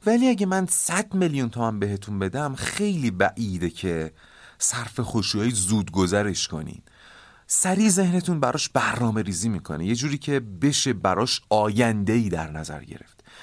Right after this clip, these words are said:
مثلاً یه چیزی بخرید که حالا حالاها داشته باشین یا سرمایه گذاری کنید باش. در واقع با اون پول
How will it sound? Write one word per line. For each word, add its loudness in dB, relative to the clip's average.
مثلاً 0
یه 0
چیزی -2
بخرید -4
که -4
حالا 0
حالاها -2
داشته -2
باشین -8
یا 2
سرمایه 0
گذاری 0
کنید -6
باش. -8
در 4
واقع 2
با 4
اون 0
پول -4